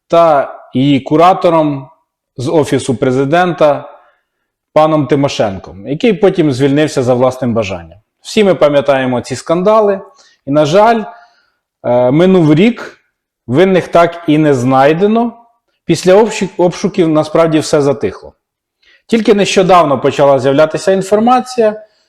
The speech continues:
що на одному, то на іншому підприємстві, де зберігалася гуманітарна допомога, правоохоронці відшукали частину викраденої допомоги. Нагадаємо, двадцять першого листопада з'явилася інформація, що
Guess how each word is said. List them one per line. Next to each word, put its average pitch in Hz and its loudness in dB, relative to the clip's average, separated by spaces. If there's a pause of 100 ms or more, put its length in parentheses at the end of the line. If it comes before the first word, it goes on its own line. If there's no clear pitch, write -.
(100)
що 170 -2
на 170 4
одному, 185 2
то 131 0
на 131 0
іншому 190 0
підприємстві, 160 -2
де 139 0
зберігалася 131 0
гуманітарна 123 -4
допомога, 190 -2
правоохоронці 156 -2 (360)
відшукали 151 0
частину 156 -2
викраденої 131 -2
допомоги. 98 -8 (760)
Нагадаємо, 151 2
двадцять 202 0
першого 165 2
листопада 143 0
з'явилася 156 2
інформація, 170 -2
що 139 -4